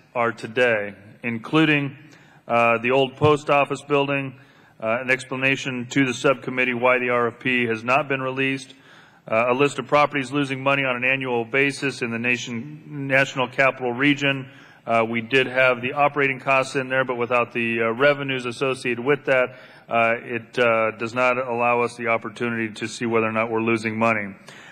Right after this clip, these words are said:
Recommendations on any changes needed to existing law to streamline the property disposal process. Uh, we will be coming out with our own, uh,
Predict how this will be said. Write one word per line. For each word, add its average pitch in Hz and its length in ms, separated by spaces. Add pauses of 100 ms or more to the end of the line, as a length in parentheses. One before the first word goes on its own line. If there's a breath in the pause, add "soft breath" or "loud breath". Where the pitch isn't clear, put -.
(100)
Recommendations 151 680
on 147 120
any 151 180
changes 139 500
needed 123 300
to 123 100
existing 123 580
law 131 420 (360 loud breath)
to 127 220
streamline 139 840
the - 80
property 127 560 (540)
disposal 120 600
process. 113 800 (580 loud breath)
Uh, 104 260
we 123 160
will 120 160
be 113 160
coming 123 340
out 123 240
with 117 220
our 113 340
own, 143 440
uh, 120 480